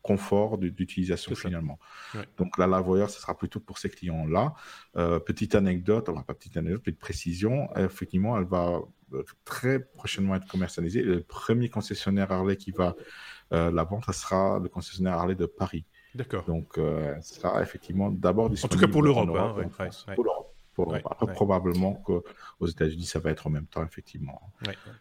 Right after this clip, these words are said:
Speaker 1: Donc, euh, voilà, à voir ce que ça vaut. Euh, ça a le look d'une Harley. Moi, je l'ai vu, j'ai pas
Speaker 2: Oui,
Speaker 1: testé,
Speaker 2: oui.
Speaker 1: je l'ai vu.
Speaker 2: Euh, la, la ligne
Speaker 1: Euh,
Speaker 2: d'une Harley, euh, so-, so-, soyons
Speaker 1: tout à
Speaker 2: clairs,
Speaker 1: fait.
Speaker 2: mais bon,
Speaker 1: Donc,
Speaker 2: bah,
Speaker 1: c'est assez costaud.
Speaker 2: faut être sensible à ça déjà. Euh, et puis, oui, c'est ça. Enfin, c'est, c'est, euh,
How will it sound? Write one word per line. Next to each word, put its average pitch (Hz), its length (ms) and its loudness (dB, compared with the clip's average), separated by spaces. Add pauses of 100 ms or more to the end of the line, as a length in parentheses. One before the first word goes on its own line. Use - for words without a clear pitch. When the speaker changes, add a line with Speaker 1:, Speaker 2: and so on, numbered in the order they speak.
(180)
Speaker 1:
Donc, 85 160 -4 (120)
euh, 82 240 2
voilà, 80 180 4
à 101 120 4
voir 123 240 2
ce 127 80 -6
que 123 60 0
ça 104 180 4
vaut. 101 380 2 (320)
Euh, 87 880 0 (160)
ça 110 160 2
a 110 40 6
le 120 100 6
look 139 180 0
d'une 131 160 0
Harley. 107 420 0
Moi, 101 140 -2
je 98 100 -4
l'ai 95 100 0
vu, 107 340 -2
j'ai 107 140 -8
pas - 200 -4
Speaker 2:
Oui, 214 80 2
Speaker 1:
testé, 269 200 2
Speaker 2:
oui. 123 140 0
Speaker 1:
je 160 80 -6
l'ai - 80 2
vu. 117 240 2
Speaker 2:
Euh, 107 420 -4
la, 131 120 4
la - 0 -
ligne 165 260 4
Speaker 1:
Euh, - 40 4
Speaker 2:
d'une 113 160 2
Harley, 139 280 4
euh, 113 420 2
so-, 127 220 -8
so-, 120 160 -12
soyons 113 260 -6
Speaker 1:
tout 143 120 -6
à - 40 0
Speaker 2:
clairs, 170 140 0
Speaker 1:
fait. 123 140 2
Speaker 2:
mais 123 80 -2
bon, 117 160 2
Speaker 1:
Donc, 123 80 4
Speaker 2:
bah, 107 80 4
Speaker 1:
c'est - 80 -2
assez 92 180 0
costaud. - 260 -6
Speaker 2:
faut 127 120 4
être 123 80 2
sensible 135 420 2
à 123 40 4
ça 131 200 0
déjà. 135 540 -2
Euh, 95 760 -4 (140)
et 101 60 -8
puis, 104 260 -8
oui, 120 180 -2
c'est - 120 -12
ça. 139 200 -2
Enfin, 98 360 -6
c'est, 127 200 -8
c'est, 131 180 -6
euh, 104 720 -4